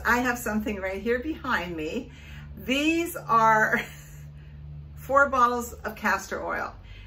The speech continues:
And I have, and you can see some of my other videos where I talk about castor oil, and I've been sorting through it.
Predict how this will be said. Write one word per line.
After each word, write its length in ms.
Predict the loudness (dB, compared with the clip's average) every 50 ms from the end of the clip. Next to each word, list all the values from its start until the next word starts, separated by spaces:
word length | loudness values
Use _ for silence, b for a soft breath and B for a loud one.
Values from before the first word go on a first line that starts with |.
| B B 2
And 300 | 4 6 6 6 6 6
I 140 | 6 6 6
have, 420 | 6 6 6 6 6 6 2 -4 -12 -8 -2 2
and 120 | 4 4
you 100 | 4 4
can 120 | 4 0
see 160 | 0 2 0 0
some 220 | 2 4 4 4
of 60 | 4 4
my 120 | 4 2
other 220 | 2 2 2 4
videos 380 | 4 4 4 6 4 4 4 2
where 100 | 0 0
I 60 | 0
talk 300 | 0 2 2 2 2 2
about 200 | -2 -4 -6 -4
castor 400 | -2 0 0 0 -2 -6 -8 -6 -4
oil, 440 | -2 0 2 2 2 2 0 -2 B B B B B -6
and 160 | -4 -2 -2
I've 140 | -4 -4 -6
been 120 | -10 -10
sorting 440 | -10 -4 2 4 4 4 4 0 -2
through 340 | -4 -4 -2 2 4 4 6
it. 360 | 6 6 4 4 2 0